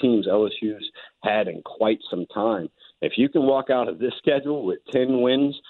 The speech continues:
with a new offensive coordinator, your third offensive coordinator in three years, uh, and a new quarterback transfer and everything else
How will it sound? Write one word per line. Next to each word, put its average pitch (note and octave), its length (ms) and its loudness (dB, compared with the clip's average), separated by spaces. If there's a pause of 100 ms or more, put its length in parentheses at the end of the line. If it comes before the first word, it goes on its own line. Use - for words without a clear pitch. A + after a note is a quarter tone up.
(200)
with F#2 160 0
a D#2 60 -6
new A#2+ 300 4
offensive B2 480 -2
coordinator, B2+ 500 0
your E2+ 280 -6
third B2 220 2
offensive B2+ 460 -2
coordinator A#2 480 -2
in F2 160 -10
three B2+ 220 -4
years, C3 520 2 (420)
uh, F2 360 -4 (180)
and F#2 160 0
a F2 80 2
new C#3+ 200 2
quarterback C3+ 680 0
transfer B2+ 680 -2
and G2 100 -6
everything C3 420 -2
else C#3 160 2